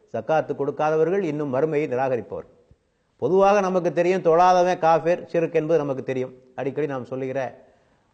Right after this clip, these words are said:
ஒரு நபிமொழிதான் அது. யார் வேண்டுமென்றே தொழுகையை விட்டார்களோ அவர்கள் காஃபிர்களாக ஆகிவிடுகிறார்கள். இந்த வசனம் என்ன சொல்கிறது?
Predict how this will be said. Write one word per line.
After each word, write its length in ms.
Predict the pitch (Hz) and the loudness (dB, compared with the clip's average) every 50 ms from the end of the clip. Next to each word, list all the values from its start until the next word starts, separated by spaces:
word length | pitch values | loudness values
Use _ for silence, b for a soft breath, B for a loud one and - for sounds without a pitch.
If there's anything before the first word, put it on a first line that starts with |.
| _ _ | _ _
ஒரு 380 | - - 131 131 127 123 120 123 139 | -8 -4 -2 0 2 2 2 0 0
நபிமொழிதான் 500 | 127 139 143 135 127 127 123 123 127 123 | -4 -4 -4 -2 -2 -2 -2 -2 -2 -2
அது. 260 | 110 101 107 107 107 - _ _ _ _ _ - | -6 -8 -8 -10 -12 -14 _ _ _ _ _ -6
யார் 240 | 123 135 147 147 135 | 0 0 2 2 2
வேண்டுமென்றே 500 | 135 147 151 156 156 147 147 147 147 156 | 0 -2 -2 -2 -4 -4 -2 2 2 2
தொழுகையை 380 | 151 147 143 147 135 147 147 143 | 4 4 0 2 2 2 2 2
விட்டார்களோ 680 | 139 143 - 147 147 147 147 160 196 220 214 - - - - - _ - | 2 2 2 2 2 4 4 4 4 4 0 -4 -14 -20 -20 -20 _ -6
அவர்கள் 360 | 139 135 139 139 139 135 127 | -4 -2 -2 0 -2 -2 -4
காஃபிர்களாக 680 | - 135 139 139 131 139 123 123 127 127 131 127 120 117 | -2 -2 -2 -2 -2 -4 -4 -2 -2 -2 -2 -2 -2 -2
ஆகிவிடுகிறார்கள். 580 | 120 117 113 113 110 107 101 98 107 - - | -4 -4 -6 -6 -4 -4 -6 -6 -10 -12 -10
இந்த 160 | 160 190 202 208 | -6 -2 2 2
வசனம் 260 | 196 196 208 208 196 | 2 2 2 -2 -2
என்ன 120 | 190 180 | -2 -2
சொல்கிறது? 720 | 190 180 180 165 151 135 143 175 214 226 220 - - - | -2 0 0 0 0 0 0 0 0 -2 -2 -6 -14 -20